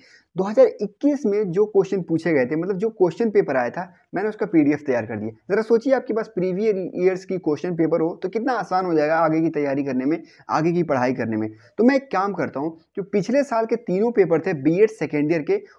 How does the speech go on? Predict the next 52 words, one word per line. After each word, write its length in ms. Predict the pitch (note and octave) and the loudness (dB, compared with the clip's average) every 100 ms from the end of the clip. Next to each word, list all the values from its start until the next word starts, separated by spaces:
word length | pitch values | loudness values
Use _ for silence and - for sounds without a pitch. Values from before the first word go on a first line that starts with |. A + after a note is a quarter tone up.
| - | -10
उसका 220 | E3 B3 | -6 -4
क्वेश्चन 380 | A#3 F3+ F3+ G3+ | 0 0 0 -2
पेपर 220 | F#3+ F#3+ | 0 0
का 100 | G3+ | -2
मैंने 160 | A3 A3 | -2 0
पीडीएफ़ 380 | - D3+ F3 F3+ | 2 2 2 0
तैयार 260 | D#3+ D#3 | 2 2
कर 200 | D3+ C#3+ | -2 -4
रखा 180 | C#3+ F3+ | -4 -6
है। 160 | C4 - _ - _ _ - | -6 -8 _ -20 _ _ 2
लिंक 380 | D3+ C4 C4 - D3 | 6 6 4 -2 -2
डिस्क्रिप्शन 480 | F3+ G3 F3 A#3 | 0 -2 -2 0
में 100 | A#3+ G#3+ | 2 2
होगा, 220 | G3 G#3+ | 2 0
आप 300 | B3 E3+ E3+ | -2 -4 0
वहाँ 160 | E3 F3+ | 0 0
से 100 | G3 | 0
डाउनलोड 320 | F#3 F#3+ F#3 | 0 -2 -2
कर 100 | F#3+ | -2
लीजिए, 240 | F3+ G#3 | -2 -2
उस 100 | F#3 F3+ | -4 0
पेपर 220 | F3+ F3+ | 0 0
से 140 | F#3 F#3+ F3+ F3+ _ _ D#3+ | 0 2 0 -4 _ _ -2
हेल्प 140 | F3+ | 0
लेके 220 | F#3 E3+ F#3+ | -2 -2 -2
पढ़ाई 280 | C#3+ D3+ | 0 0
करिए। 360 | E3 D3 E3 G3 _ _ F3+ | 2 0 0 -4 _ _ -4
Telegram 380 | G#3+ A#3 A#3+ A3 | 0 0 0 -2
वालों 160 | G#3 G#3 | -2 -2
को 80 | |
तो 60 | G3 | 0
already 340 | F3 E3+ D#3 | 0 0 0
मिला, 180 | C#3+ D#3+ | 0 0
मिल 280 | F3 E3 F3+ | -2 -4 -4
जा 100 | F3 | -4
चुका 220 | E3+ D#3+ F3 | -4 -6 -6
है। 60 | |
अगर 180 | E3+ F3+ | -4 -2
अभी 180 | E3+ G#3+ | 0 0
तक 160 | G#3+ G3+ | -2 -4
आप 140 | F3+ | -4
Telegram 360 | F3 D#3 E3 E3+ | -2 0 0 0
में 140 | E3 | 0
नहीं 180 | E3 A3+ | 0 0
है 80 | A3+ | 0
तो 80 | |
आप 160 | G#3+ F#3 | -2 -2
वहाँ 160 | F#3 F#3 | -4 -2
पे 100 | F3 | -2
ज्वाइन 240 | D3+ D#3+ | -2 -2
कर 80 | E3+ | -2
लीजिए, 240 | F#3 G#3+ | -4 -4